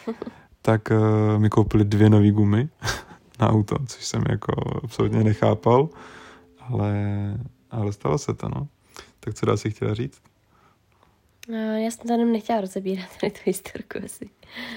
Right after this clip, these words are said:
Speaker 2: Ne, tak
Speaker 1: Přišlo
Speaker 2: jako,
Speaker 1: mi zbytečná
Speaker 2: mě,
Speaker 1: a dlouhá.
Speaker 2: mě, mě to, mě to přijde fakt jako,
Speaker 1: Dobrý, to
Speaker 2: jako
Speaker 1: vystříhne.
Speaker 2: velký rozdíl mezi Českem, protože když jako v Česku vám zaměstnavatel řekne, „Hele, jeď svým autem, to je služebně roz-, je rozbitý,“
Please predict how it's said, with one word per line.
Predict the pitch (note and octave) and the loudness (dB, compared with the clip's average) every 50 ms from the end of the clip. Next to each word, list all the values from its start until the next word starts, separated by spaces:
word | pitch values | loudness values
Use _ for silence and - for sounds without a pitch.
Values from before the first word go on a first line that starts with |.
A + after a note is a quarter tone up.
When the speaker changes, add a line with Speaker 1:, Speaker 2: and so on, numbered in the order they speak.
| - - - | -12 -4 2
Speaker 2:
Ne, | A2+ A2+ | 2 4
tak | G#2+ D#3+ | 4 4
Speaker 1:
Přišlo | - E3 G3+ | 2 4 6
Speaker 2:
jako, | F#3 D#3+ - | 6 4 4
Speaker 1:
mi | G2 A2 | 2 -2
zbytečná | G2 - - G3 F#3+ - - G#3 F#3 | -4 -4 -4 -6 -8 -8 -6 -2 0
Speaker 2:
mě, | - - | 0 0
Speaker 1:
a | F#2+ | 0
dlouhá. | C3+ - F3+ F3+ C#3+ | -2 -2 -2 0 2
Speaker 2:
mě, | C3 B2 B2 A#2 | 4 4 4 4
mě | B2 B2+ | 4 6
to, | B2 C#3 | 6 6
mě | C#3 B2 B2 | 6 4 2
to | A#2 D3 | 2 0
přijde | C#3 - - C#3+ C#3 | -2 -2 -2 -2 0
fakt | - C#3 | 0 0
jako, | C#3+ C3+ - - D3 | 0 0 4 4 4
Speaker 1:
Dobrý, | D3 E3 E3+ F3+ | 4 4 0 -6
to | - - | -2 0
Speaker 2:
jako | B2 A#2 - C#3 | 0 4 4 2
Speaker 1:
vystříhne. | A#2 A2+ B2 B2 B2+ | 6 6 6 6 6
Speaker 2:
velký | B2 - C#3+ | 6 6 6
rozdíl | C#3 C3+ B2 A2 A#2 A#2 A2+ A2+ A2+ A#2+ B2+ B2 | 6 6 4 2 0 -2 2 2 4 2 2 0
mezi | A#2+ A#2 A2 G#2+ A2 A2+ A2+ A2+ A2+ A2+ A2+ A2+ A#2 C3 - C#3+ - A#2+ A2+ | 0 0 0 0 0 2 2 2 2 2 0 -2 -4 -6 -10 -10 -8 -6 -6
Českem, | A2 - A#2+ A2+ - - - - A2+ A#2 | -4 -4 -6 -6 -6 -8 -4 -2 -2 0
protože | A#2 A#2 A2+ - A2 G#2 A2 | 0 -2 -2 -2 -2 -2 0
když | G#2+ G#2+ G#2 - - - - | -2 -4 -6 -8 -12 -8 -4
jako | B2+ A2+ - - A2+ A2 | -4 -4 -2 -2 -4 -4
v | A2+ | -4
Česku | - - A2+ G#2+ - - - - A2+ A2 A2 A2 - - - - - _ - | -6 -6 -6 -6 -6 -8 -4 0 0 2 2 0 -2 -8 -20 -20 -14 _ -2
vám | A2+ G#2 | 2 4
zaměstnavatel | G#2 G#2+ G#2 G#2 - - A2 G2+ - A2 G#2+ G#2 | 4 4 4 4 2 0 0 0 2 0 0 0
řekne, | G#2+ - - A2+ G#2+ | 0 0 0 0 2
„Hele, | G#2 A2 A2+ A2+ | 4 6 6 6
jeď | A2+ A2 - | 6 4 2
svým | - - A#2 | 0 0 2
autem, | A2 A2 G#2 - - A2+ G#2+ | 2 2 2 2 0 0 0
to | A2 | 0
je | A2 | -2
služebně | G#2+ - A2+ A2 G#2 G#2+ A2+ A#2 A#2 | -2 0 0 0 2 2 2 4 4
roz-, | A2+ A2 G#2+ - - F2+ D2+ | 4 2 2 0 -6 -10 -4
je | - A#2 A#2 A2+ | 2 2 4 6
rozbitý,“ | A#2+ A2 G#2 G#2 G#2+ G2+ - A2+ A#2 C#3 | 6 4 4 2 2 2 2 0 2 2